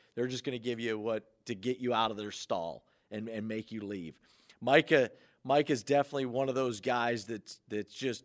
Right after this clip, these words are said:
always great to talk to, informative, always has, you know, always has, you feel like you're learning something when you talk to Micah Hyde. And I,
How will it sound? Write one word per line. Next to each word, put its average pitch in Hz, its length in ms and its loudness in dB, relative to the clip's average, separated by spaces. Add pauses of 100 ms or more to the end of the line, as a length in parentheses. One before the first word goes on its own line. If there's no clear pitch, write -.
(200)
always 147 800 6 (680)
great 160 280 10
to 151 80 -4
talk 135 440 0
to, 135 320 -2
informative, 139 960 2
always 151 420 2
has, 123 580 -4
you 113 120 -14
know, 113 180 -10 (180)
always 196 480 4
has, 147 460 -2 (1300)
you 165 260 2
feel 302 300 2
like 254 220 6
you're 139 120 2
learning 131 420 6
something 98 460 -4
when 95 100 -8
you 92 120 -8
talk 95 300 -6
to 98 60 -8
Micah 90 320 -10
Hyde. 90 300 -6
And 113 80 -6
I, 165 220 4